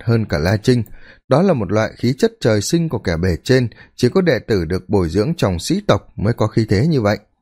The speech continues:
"Vị này chính là công tử của Vong Xuyên Mạnh gia, về phần có quen biết Phi Long tướng quân hay không, thì ngươi tự mình suy ngẫm đi,"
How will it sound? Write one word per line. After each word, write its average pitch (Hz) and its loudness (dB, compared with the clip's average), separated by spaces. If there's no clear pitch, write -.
"Vị 127 4
này 113 0
chính 131 -2
là 139 0
công 113 -4
tử 87 -4
của 90 -6
Vong 110 0
Xuyên 110 -2
Mạnh 107 -4
gia, 113 0
về 147 4
phần 139 -2
có 180 -4
quen 175 -2
biết 208 0
Phi 131 -2
Long 113 -2
tướng 131 -2
quân 127 0
hay 113 -2
không, 120 0
thì 127 2
ngươi 170 2
tự 143 0
mình 95 -2
suy - -2
ngẫm 113 0
đi," 120 2